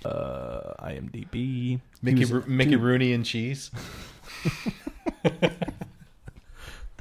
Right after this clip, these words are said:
Speaker 1: Uh, okay, so, yeah, he was filming Night at the Museum three. Uh, he had just played Mister Lewis in Doctor Jekyll and Mister Hyde.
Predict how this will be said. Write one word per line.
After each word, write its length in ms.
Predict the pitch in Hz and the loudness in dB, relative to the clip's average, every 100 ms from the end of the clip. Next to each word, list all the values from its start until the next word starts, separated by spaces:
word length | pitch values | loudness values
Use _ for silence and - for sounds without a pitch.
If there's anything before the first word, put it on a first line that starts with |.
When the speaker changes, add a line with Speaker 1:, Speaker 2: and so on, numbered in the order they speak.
| - - - - - - - - - - | -20 -20 -18 -18 -20 -20 -20 -20 -18 -8
Speaker 1:
Uh, 520 | - 120 67 67 - 131 | 0 0 2 0 -2 -6
okay, 480 | - 123 113 113 104 | -2 0 2 0 0
so, 260 | - 110 | 2 2
yeah, 240 | 120 139 101 | 8 8 8
he 160 | 117 | 6
was 240 | 120 113 - | 8 6 4
filming 460 | 131 131 123 120 | 2 4 6 4
Night 160 | 117 110 | 4 4
at 80 | 117 | 4
the 60 | |
Museum 340 | 117 113 117 117 | 4 6 4 2
three. 500 | - 107 104 104 101 _ _ | 0 0 2 0 -2 _ _
Uh, 220 | 101 101 | 2 4
he 160 | 101 107 | 4 4
had 140 | 104 | 4
just 200 | 110 104 | 2 0
played 360 | - 107 107 - | 4 4 4 0
Mister 300 | 107 - 101 | 0 0 0
Lewis 400 | 101 104 107 - | 4 4 4 2
in 160 | 101 101 | 0 0
Doctor 260 | 107 113 | -2 -2
Jekyll 380 | 104 104 104 110 | -2 -2 0 -2
and 100 | 104 | 0
Mister 240 | 98 - | -2 -2
Hyde. 560 | 90 - 107 104 104 | -4 -2 -2 -2 -2